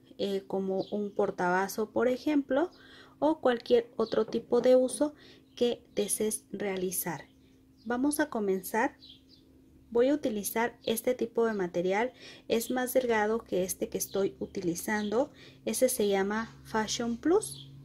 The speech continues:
y lo utilicé con un ganchillo de cuatro milímetros. Para este,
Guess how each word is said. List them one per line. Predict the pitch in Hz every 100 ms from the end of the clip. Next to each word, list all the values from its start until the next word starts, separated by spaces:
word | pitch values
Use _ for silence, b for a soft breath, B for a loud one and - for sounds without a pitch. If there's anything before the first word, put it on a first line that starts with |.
| -
y | 233
lo | 240
utilicé | 240 240 220 208 269 320 - B B B B - - - - - - -
con | 254 269 262
un | 233 233
ganchillo | 226 - 233 220 233 -
de | 202 196
cuatro | - 208 202 208 190 -
milímetros. | 226 254 269 233 233 339 466 - - - - - - - - - _ _ _ - - - - - -
Para | 254 254 269 262
este, | 254 - 247 302